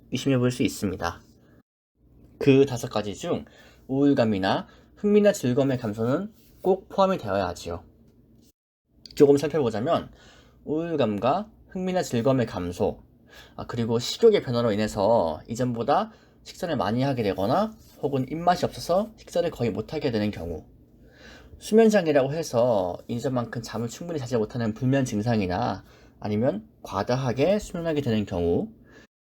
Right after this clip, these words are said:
또 심한 불안증, 활력 상실, 죄책감, 집중력의 장애, 자살에 대한 생각 등으로 구성이 되어 있으며, 앞서 말한 아홉 가지 증상 중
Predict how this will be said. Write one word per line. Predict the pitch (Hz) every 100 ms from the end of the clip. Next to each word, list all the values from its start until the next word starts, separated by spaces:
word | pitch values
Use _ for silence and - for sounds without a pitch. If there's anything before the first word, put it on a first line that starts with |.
| _ _ _ _ -
또 | 123 120
심한 | 123 185 190 170
불안증, | 117 110 110 160 220 - _ _ - - _ -
활력 | - 190 190
상실, | - 185 - 113 196 - - _ _ _ -
죄책감, | - - 160 - 101 76 - - _ _ - _ -
집중력의 | - - - 196 175 143
장애, | 113 98 95 110 208 - - _ _ _ _ - -
자살에 | 117 - 156
대한 | 147 139
생각 | 135 143 139 139 127
등으로 | - 110 107 104 135 107 76 - -
구성이 | 110 120 110
되어 | 104
있으며, | 87 - 101 139 143 73 - - - - _ _ -
앞서 | 135 -
말한 | 156 151 -
아홉 | 135 147
가지 | - 135
증상 | 123 110 110
중 | 107 110 170 220